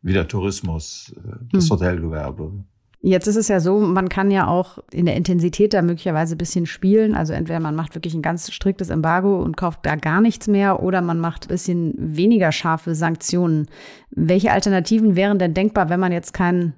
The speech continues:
Speaker 2: ganz striktes Embargo sich leisten möchte?
Speaker 1: Also für Gas wird eine andere Lösung diskutiert, die ich persönlich auch besser fände als das Gasembargo.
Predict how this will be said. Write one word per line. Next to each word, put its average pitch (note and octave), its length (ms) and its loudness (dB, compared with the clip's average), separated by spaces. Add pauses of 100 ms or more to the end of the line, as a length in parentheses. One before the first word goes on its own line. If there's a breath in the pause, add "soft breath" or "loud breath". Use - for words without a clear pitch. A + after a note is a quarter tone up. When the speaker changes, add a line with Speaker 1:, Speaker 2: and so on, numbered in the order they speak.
(200)
Speaker 2:
ganz - 240 0
striktes F3 420 -6
Embargo D3+ 640 -2 (320)
sich - 180 -4
leisten C#3+ 320 -2
möchte? - 360 -6 (1500 soft breath)
Speaker 1:
Also D3 200 2
für C3 240 2
Gas D3+ 380 2
wird C#3+ 140 -2
eine B2 200 2
andere C3 300 2
Lösung C3+ 340 0
diskutiert, C3 840 -2
die A#2+ 420 2
ich - 320 -6
persönlich B2+ 580 0
auch A#2+ 240 0 (160)
besser B2+ 320 0
fände C#3 560 0
als A#2+ 260 -2
das G#2 240 -2
Gasembargo. B2+ 1040 0